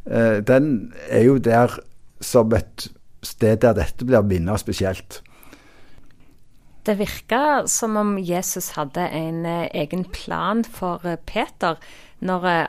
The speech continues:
Speaker 2: han kom til stranda den morgenen der. Det må du si noe om.
Speaker 1: Ja, altså, det var jo en veldig spesiell situasjon disiplene var i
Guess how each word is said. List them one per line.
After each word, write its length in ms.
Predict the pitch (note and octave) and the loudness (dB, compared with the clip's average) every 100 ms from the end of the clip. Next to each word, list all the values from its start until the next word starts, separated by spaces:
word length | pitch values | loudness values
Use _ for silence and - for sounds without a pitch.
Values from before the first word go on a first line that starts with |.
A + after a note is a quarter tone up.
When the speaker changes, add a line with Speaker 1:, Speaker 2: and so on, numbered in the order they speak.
| F3 | -4
Speaker 2:
han 160 | F3+ | -6
kom 300 | E3 F3 F3+ | -6 -4 -4
til 160 | F#3+ E3+ | -6 -8
stranda 680 | - - E3 F3+ E3+ D#3+ D#3 - | -8 -8 -8 -6 -4 -4 -6 -8
den 340 | D#3+ D#3+ E3 | -8 -6 -4
morgenen 540 | E3 D3 C#3+ D#3+ F#3 F3 | -4 -4 -6 -6 -6 -6
der. 180 | D3 D3+ C#3+ - - _ - | -6 -8 -14 -20 -20 _ -8
Det 120 | F#3+ | -6
må 160 | F#3 F3 | -4 -6
du 300 | D#3+ D#3+ D#3+ | -6 -6 -6
si 340 | - - D#3+ E3 | -8 -8 -6 -6
noe 180 | D#3+ - | -8 -6
om. 220 | - C#3+ - - - - - - - - - | -8 -8 -16 -20 -20 -20 -20 -20 -20 -20 -18
Speaker 1:
Ja, 400 | G2 G#2+ C#3+ D#3 D3 | -8 2 4 4 4
altså, 460 | B2+ B2 D3 C#2+ - _ - _ _ - - | 0 4 4 4 -4 _ -20 _ _ -20 -20
det 220 | - D3 | -2 6
var 180 | C3+ D3 | 8 10
jo 100 | F#3+ | 10
en 140 | C#3+ | 8
veldig 180 | C3+ D3 | 8 4
spesiell 360 | D#3 B2 C#3 | 0 4 4
situasjon 580 | C#3 B2+ C#3 A#2+ B2+ D#3 | 4 2 2 2 2 0
disiplene 580 | C#3 - C#3 - D3 B2 | 0 -2 -4 0 2 4
var 280 | A#2 D#3+ G3 | 4 4 4
i 180 | G#2+ | 2